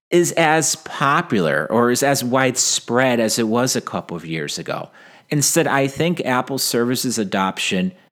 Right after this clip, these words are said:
is improving. We are at that time of the year when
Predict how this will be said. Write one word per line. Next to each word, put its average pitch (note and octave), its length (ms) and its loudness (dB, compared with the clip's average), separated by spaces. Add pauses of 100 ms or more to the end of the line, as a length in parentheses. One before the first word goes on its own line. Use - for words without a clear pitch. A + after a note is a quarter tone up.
(460)
is - 540 0
improving. A#2+ 800 -2 (1400)
We G3 180 4
are A#3 100 4
at D#4 160 2
that A3+ 200 4
time F3+ 340 4
of F3 60 2
the D3 100 6
year A#2 460 4
when A#2 480 2